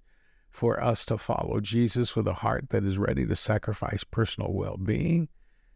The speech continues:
and comforts for the sake of his kingdom.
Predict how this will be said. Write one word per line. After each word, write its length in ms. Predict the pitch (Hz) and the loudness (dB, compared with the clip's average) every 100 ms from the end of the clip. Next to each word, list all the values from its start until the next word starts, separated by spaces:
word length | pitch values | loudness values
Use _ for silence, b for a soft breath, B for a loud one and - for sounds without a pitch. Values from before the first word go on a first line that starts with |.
| _ - | _ -2
and 220 | 107 92 | 0 0
comforts 680 | - 139 139 113 - - - - | 2 4 4 0 -4 -10 -12 -12
for 160 | - 95 | -2 0
the 100 | 92 | 0
sake 380 | - 101 - - - 110 | 0 0 0 -8 -14 -4
of 160 | 104 | -2
his 180 | - 101 | 0 0
kingdom. 420 | - 101 101 - | 0 -2 -2 -6